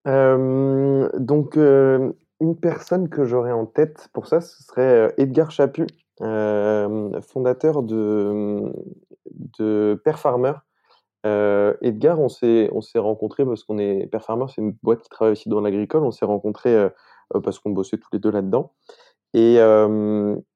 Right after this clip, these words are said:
et en fait, à chaque fois que je l'ai vu, on a eu des super discussions et je, je suis toujours ressorti, en fait, avec plein d'énergie et plein d'idées en me disant, euh, voilà ce que je peux, voilà ce que je peux appliquer moi de mon côté. Et donc, je pense que ça serait hyper intéressant de,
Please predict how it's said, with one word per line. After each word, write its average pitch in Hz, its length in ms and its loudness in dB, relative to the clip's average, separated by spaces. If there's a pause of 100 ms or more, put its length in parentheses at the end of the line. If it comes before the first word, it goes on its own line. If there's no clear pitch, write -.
et 123 120 0
en 107 100 -2
fait, 165 220 0
à 127 80 2
chaque - 200 -6
fois 151 140 2
que 123 60 -2
je 117 60 -2
l'ai 117 60 2
vu, 127 80 -2
on 147 140 2
a 117 60 2
eu 110 60 0
des 104 140 -4
super 135 380 -2
discussions 120 500 -2
et 123 100 2
je, - 140 -12
je - 100 -20
suis 110 140 -10
toujours 139 220 -2
ressorti, 131 480 -4
en 123 80 -2
fait, 117 160 -2
avec 107 200 -2
plein 127 160 -4
d'énergie 127 480 0
et 135 80 4
plein - 240 -4
d'idées 120 280 0
en 135 60 0
me 117 100 -2
disant, 110 340 -2
euh, 104 40 -4 (420)
voilà 113 260 0
ce 135 80 -16
que 120 80 -4
je - 160 -8
peux, 117 360 0
voilà 104 220 2
ce 120 80 -12
que - 80 -8
je - 80 -8
peux 113 120 0
appliquer 107 360 -4
moi 120 180 0
de 113 60 -4
mon 110 120 -6
côté. 107 320 -4 (360)
Et 113 120 -2
donc, 110 120 -2
je - 60 -20
pense 139 160 -4
que 139 60 -20
ça - 120 -10
serait 113 200 -4
hyper 113 200 -4
intéressant 113 400 -6
de, 98 520 -4